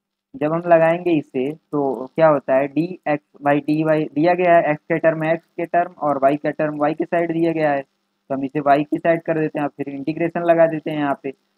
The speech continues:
तो क्या आ जाएगा आपका, यहाँ पे सॉल्व कर लेते हैं। तो क्या आ जाएगा आपका log x minus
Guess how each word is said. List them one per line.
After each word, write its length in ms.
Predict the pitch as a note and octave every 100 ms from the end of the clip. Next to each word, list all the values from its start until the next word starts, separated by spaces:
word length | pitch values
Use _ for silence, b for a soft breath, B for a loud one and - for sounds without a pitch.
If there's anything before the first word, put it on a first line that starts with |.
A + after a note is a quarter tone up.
| _ -
तो 60 |
क्या 240 | - D#3+ D3
आ 40 |
जाएगा 280 | C3 B2 A#2+
आपका, 440 | A#2+ - A#2+ A2+ _ _ _ _ _ _ _ _ _ _ _ _ _ _ _ _
यहाँ 200 | C3+ C3+
पे 120 | C3+
सॉल्व 240 | D#3 E3 D#3+
कर 160 | E3
लेते 280 | D#3 D3 D3
हैं। 100 | C#3 -
तो 60 |
क्या 240 | - D#3 D#3
आ 40 |
जाएगा 320 | D#3+ D#3+ D#3
आपका 220 | D#3 - D#3
log 760 | C#3 C3 C3 B2+ B2 D#3 D#3 - D3 D#3+
x 340 | - _ D3
minus 380 | C#3 C3+ B2+ C3+